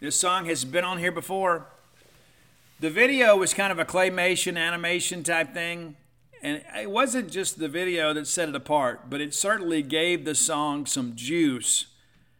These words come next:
when it was released. It's Green, Green Jelly's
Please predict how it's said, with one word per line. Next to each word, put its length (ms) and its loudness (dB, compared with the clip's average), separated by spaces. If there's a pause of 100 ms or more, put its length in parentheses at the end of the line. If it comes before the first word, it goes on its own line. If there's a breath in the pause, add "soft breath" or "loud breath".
(1040 soft breath)
when 100 0
it 60 2
was 160 -2
released. 460 -2 (300)
It's 220 -4
Green, 580 -4
Green 320 0
Jelly's 640 0